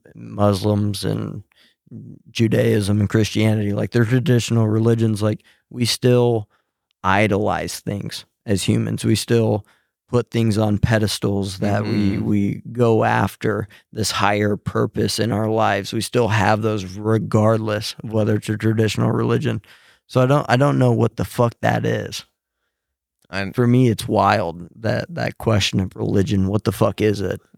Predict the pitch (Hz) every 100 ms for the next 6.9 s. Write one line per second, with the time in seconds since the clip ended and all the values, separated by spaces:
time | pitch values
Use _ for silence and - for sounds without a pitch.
0 | _ _ 87 92 95 104 104 104 98 92
1 | 101 110 110 107 101 110 - - 113 113
2 | 110 101 98 - - 104 98 101 113 -
3 | 110 101 92 - 104 98 - 107 101 90
4 | 82 _ _ _ _ _ _ _ _ _
5 | _ _ _ _ _ _ _ _ - 110
6 | 104 104 101 104 95 101 101 -